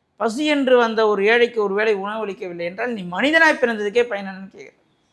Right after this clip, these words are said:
புரியுதுங்களா? நீ செய்கின்ற தர்மம், உதவி, உன்னுடைய செயல் தான் உன்னை காப்பாத்தும். நான் காலையில இருந்து டெய்லி பூஜை பண்றேங்க, நூத்தி எட்டு முறை வந்து மந்திரம் சொல்றேன், போற்றி சொல்றேன்லாம் உங்களை காப்பாத்தாது. உங்களுடைய செயல்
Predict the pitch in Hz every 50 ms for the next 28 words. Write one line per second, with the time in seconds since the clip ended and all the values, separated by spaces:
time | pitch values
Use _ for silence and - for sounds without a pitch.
0 | _ _ _ _ _ _ _ _ _ _ _ 185 190 185 175 160 165 175 180 175
1 | 156 185 233 277 285 269 254 226 226 214 175 170 185 214 226 240 240 247 262 247
2 | 220 196 202 202 226 233 247 240 220 208 202 185 180 165 151 - 196 208 233 240
3 | 233 240 240 226 208 185 170 180 170 170 165 165 151 147 - - _ _ _ _
4 | _ _ - 190 185 208 196 208 214 214 233 247 240 233 240 208 220 214 220 226
5 | 240 208 214 233 226 220 196 208 196 202 202 190 190 190 196 214 202 190 208 180
6 | 196 190 190 202 220 220 208 196 190 202 214 208 196 190 - - _ _ _ -
7 | - 175 180 185 196 214 220 208 190 196 185 175 180 185 175 165 208 226 214 196
8 | 202 185 165 185 175 180 180 214 247 233 220 202 185 202 214 202 226 208 196 151
9 | 139 131 - _ _ _ _ _ _ _ - 170 180 185 180 175 151 - 208 208
10 | 233 262 269 277 269 233 214